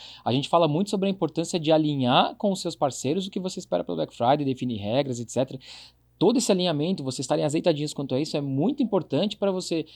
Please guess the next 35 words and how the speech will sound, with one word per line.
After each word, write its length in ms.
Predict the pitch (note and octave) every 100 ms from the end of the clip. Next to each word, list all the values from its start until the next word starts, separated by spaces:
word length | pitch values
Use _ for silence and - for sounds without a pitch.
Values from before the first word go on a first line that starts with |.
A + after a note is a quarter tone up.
| - -
primeiro, 240 | C3 D#3
ter 100 | A3+
clareza 380 | C#4 G3+ E3 G3
sobre 240 | - F3 D3+
o 20 |
que 100 | D#3
você 280 | D3+ D3 C3+
quer 400 | - A2+ G3 -
dessa 180 | - B2+
Black 240 | A#2+ A#2 -
Friday 400 | A2 B2 C4+ - _ _
e 80 | -
conseguir 380 | C3 D#3+ D#3 C#3
atingir 280 | D3 F3+ E3+
esses 180 | - E3
objetivos. 580 | E3 F3 F#3+ A#2+ G#2+
Então, 180 | G#2+ A2+
esse 140 | A#2+ B2
alinhamento 480 | A#2 A#2+ A2+ B2 - - -
é 80 | -
fundamental. 680 | B2+ C#3 C#3+ D#3+ D3+ G#2 F#2+ - - -
Cian, 400 | - F#3+ F#3 B2+ - - - - - _ _
pra 180 | - G3+
essa 160 | B3 A#3
Black 160 | G#3+
Friday 220 | - F3+
especificamente, 640 | E3+ - D#3 D#3 E3 A#2+ G#2
falando 180 | C3
em 40 | D3
dois 160 | D#3 D3
mil 100 | D3+
e 60 |
vinte 180 | D3+ D3+
e 40 | D3
três, 360 | C3+ A#2+ -